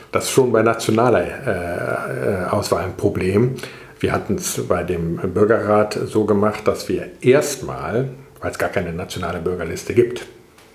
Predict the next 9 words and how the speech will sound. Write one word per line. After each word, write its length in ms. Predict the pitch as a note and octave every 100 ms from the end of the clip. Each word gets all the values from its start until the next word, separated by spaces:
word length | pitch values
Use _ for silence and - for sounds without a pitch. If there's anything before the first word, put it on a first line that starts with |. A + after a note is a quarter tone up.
| - -
äh, 200 | C3 B2
erstmal 640 | A2+ - C3+ B2+ C3 C#3 - - - - -
Kommunen 440 | - B2 C#3+ A#2+ F2
ausgewählt 640 | E2+ D#2 - C2+ C#2 -
haben, 360 | - C2+ C#2 F#2
neben 200 | F2+ -
einem 180 | F#2 E2+
gewissen 320 | G2 G2+ G2+
Quorum. 540 | - B2 A2+ - -